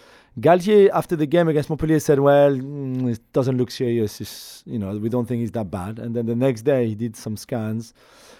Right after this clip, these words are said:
And then they say, "Oh, he's out for three weeks." So what we know for sure is that he hasn't played, he hasn't trained since the injury. Uh, and I guess if he trains, we, people will know, and then he will,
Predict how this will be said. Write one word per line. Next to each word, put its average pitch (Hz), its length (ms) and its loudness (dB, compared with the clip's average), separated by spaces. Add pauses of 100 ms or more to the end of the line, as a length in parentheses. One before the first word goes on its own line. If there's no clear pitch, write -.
(160)
And 127 100 -2
then 123 80 0
they 127 80 0
say, 139 160 0
"Oh, 147 180 6
he's 143 140 2
out 151 180 0
for 156 100 -6
three 147 240 -2
weeks." - 520 2
So 143 680 4 (440)
what 139 260 4
we 190 140 4
know 180 120 2
for 131 140 -4
sure 147 260 4
is 120 120 -2
that 127 260 0 (180)
he 113 120 -2
hasn't 120 260 -2
played, 127 220 2
he 120 80 0
hasn't 113 240 -2
trained 139 320 0
since 120 200 -6
the 107 140 -2
injury. 127 460 -2 (800)
Uh, 120 320 -2
and 131 180 2
I 123 60 0
guess 143 280 2
if 143 140 -4
he 123 60 -8
trains, 139 520 2
we, 123 600 -2
people 131 340 -2
will 120 160 2
know, 135 340 4
and 120 160 0
then 123 280 2
he 123 140 0
will, 120 180 0